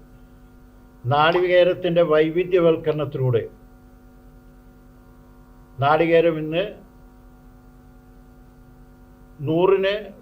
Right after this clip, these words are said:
മേലെ വിവിധ ഉൽപ്പന്നങ്ങളാക്കിക്കൊണ്ട് നാളികേരത്തിൻ്റെ വൈവിധ്യവൽക്കരണം വളരെ നല്ല രീതിയിൽ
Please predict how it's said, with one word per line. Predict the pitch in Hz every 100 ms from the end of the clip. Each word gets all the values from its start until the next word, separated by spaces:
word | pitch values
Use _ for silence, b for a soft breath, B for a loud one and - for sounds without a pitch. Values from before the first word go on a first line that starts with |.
| 156
മേലെ | 147 160 160 139 123 - - - - - -
വിവിധ | 147 151 156 170 202 - - - - - - 151
ഉൽപ്പന്നങ്ങളാക്കിക്കൊണ്ട് | 147 - 170 170 170 160 156 - - 147 131 185 - - - - - - - - - - - - - - - - - - - - - - 123
നാളികേരത്തിൻ്റെ | 143 151 165 160 160 - 156 160
വൈവിധ്യവൽക്കരണം | 147 156 160 175 175 170 160 - 123 110 - - - - - - - - - - - - - - - - - - - - - - - - - - - - - - -
വളരെ | 139 156 160 147
നല്ല | 147 156 165
രീതിയിൽ | 151 151 147